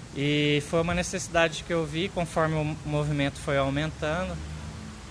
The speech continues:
que às vezes o animal que eu liberava no mesmo dia, o cliente queria um respaldo e nem sempre eu poderia dar esse atendimento com qualidade, porque às vezes já tava em outro atendimento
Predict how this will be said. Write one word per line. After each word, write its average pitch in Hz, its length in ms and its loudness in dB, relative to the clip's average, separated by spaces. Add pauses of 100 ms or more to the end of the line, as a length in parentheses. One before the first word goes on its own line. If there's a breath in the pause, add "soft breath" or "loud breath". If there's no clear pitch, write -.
(160)
que 151 120 4
às 151 160 6
vezes 160 240 2
o 175 80 4
animal 165 360 6
que 165 100 -2
eu 151 60 2
liberava 143 520 4
no 143 80 0
mesmo 139 380 -2
dia, 170 520 0
o 180 80 -4
cliente 165 400 -4
queria 156 280 -2
um 147 80 -2
respaldo 151 680 0 (680 loud breath)
e 156 80 0
nem 165 220 4
sempre 175 380 2
eu 180 60 0
poderia 185 500 2
dar 175 200 4
esse 175 120 -2
atendimento 170 580 -4
com 175 160 -4
qualidade, 170 720 4 (100)
porque 139 360 0
às 139 160 4
vezes 135 180 0
já 139 140 4
tava 143 300 4
em 143 100 2
outro 135 300 0
atendimento 139 920 -2